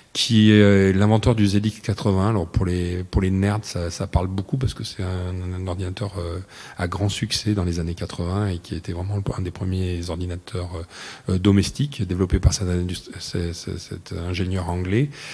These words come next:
Et, euh, il a fait fortune avec ce petit ordinateur et donc il a décidé de réinvestir tout ça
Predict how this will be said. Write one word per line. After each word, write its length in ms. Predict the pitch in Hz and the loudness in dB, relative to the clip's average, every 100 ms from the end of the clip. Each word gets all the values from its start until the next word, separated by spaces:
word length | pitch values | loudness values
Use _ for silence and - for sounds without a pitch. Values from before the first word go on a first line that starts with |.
| - - - | -14 -16 4
Et, 260 | 107 120 120 | 8 10 10
euh, 400 | 107 101 98 98 | 8 6 6 6
il 60 | |
a 60 | 101 | 4
fait 100 | 131 | 4
fortune 300 | 113 107 120 | 2 2 4
avec 100 | 110 | 4
ce 100 | - | 4
petit 240 | - 101 | -4 -2
ordinateur 540 | 104 101 101 98 139 151 | 2 4 4 6 6 6
et 60 | |
donc 200 | 110 117 | 4 2
il 60 | - | 2
a 60 | 107 | 2
décidé 340 | 101 98 117 | 2 0 0
de 80 | 120 | 2
réinvestir 480 | 107 104 95 - - | 2 2 0 -4 -4
tout 160 | - | -4
ça 400 | 123 - 123 147 | -2 2 2 2